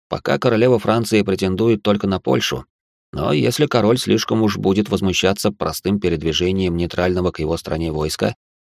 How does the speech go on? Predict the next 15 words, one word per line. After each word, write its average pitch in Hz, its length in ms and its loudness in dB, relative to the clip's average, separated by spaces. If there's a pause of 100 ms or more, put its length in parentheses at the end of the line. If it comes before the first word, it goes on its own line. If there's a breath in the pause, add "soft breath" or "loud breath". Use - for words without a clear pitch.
(280)
то 92 120 4
мы 143 120 4
можем 135 360 4
далеко 117 300 4
не 120 100 4
ходить 107 440 0
и 113 60 2
рассмотреть 127 580 -2
Венгрию 113 380 4
в - 80 -8
качестве - 580 -2
альтернативы 110 760 0
ее 101 220 4
земельных 92 460 0
споров. 76 480 -6